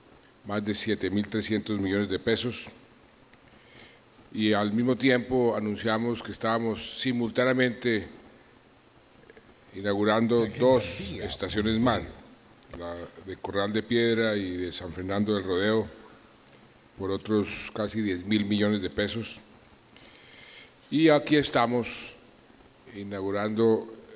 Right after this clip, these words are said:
Speaker 1: esta obra de la Fiscalía,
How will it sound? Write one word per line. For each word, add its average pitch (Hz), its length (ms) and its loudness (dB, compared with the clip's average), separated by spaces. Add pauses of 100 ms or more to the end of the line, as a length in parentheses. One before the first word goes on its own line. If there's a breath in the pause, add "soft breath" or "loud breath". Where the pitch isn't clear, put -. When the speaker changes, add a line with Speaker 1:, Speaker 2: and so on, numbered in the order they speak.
(120)
Speaker 1:
esta 127 440 2
obra 107 360 4 (1120 loud breath)
de 87 280 -6
la 87 140 -8
Fiscalía, 104 680 4